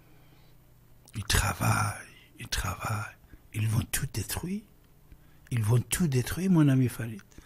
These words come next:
Pour ça, il faut deux États séparés. Il faut deux États. Les propos de monsieur Naftali Bennett étaient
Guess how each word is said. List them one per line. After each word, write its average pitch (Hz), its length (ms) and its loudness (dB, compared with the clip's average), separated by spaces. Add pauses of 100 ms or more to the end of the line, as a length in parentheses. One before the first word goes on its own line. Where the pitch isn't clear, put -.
(500)
Pour 117 180 0
ça, 151 140 2
il 131 100 0
faut - 180 0
deux 135 360 4
États 120 420 -4 (340)
séparés. - 720 -4 (1400)
Il - 80 -8
faut 113 140 2
deux 202 380 8
États. 147 500 6 (3000)
Les 131 100 6
propos 240 440 6
de 214 100 8
monsieur 151 420 8
Naftali 110 600 6
Bennett - 600 4 (140)
étaient 156 420 4